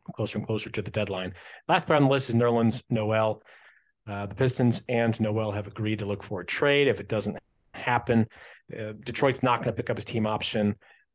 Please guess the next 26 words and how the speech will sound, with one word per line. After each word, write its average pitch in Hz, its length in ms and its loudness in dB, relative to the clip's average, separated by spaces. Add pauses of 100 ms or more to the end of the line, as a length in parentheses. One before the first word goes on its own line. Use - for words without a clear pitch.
Probably 139 180 2
help 127 260 0
to 120 80 -10
facilitate 113 440 -4
a 110 40 -4
trade. 113 300 -2
He's 117 160 -2
a 107 60 -6
vet. 113 220 -2
He's 101 120 -6
been 110 140 -4
in 107 80 2
the 104 60 0
league 104 260 -6
for - 100 -10
a 98 60 0
while. 95 340 -2
Teams 107 380 -2
do 104 180 -4
this. 98 400 -4 (420)
You 120 80 0
know, 110 60 4
it 117 80 2
creates 139 340 0
goodwill 117 600 2
with 110 320 -4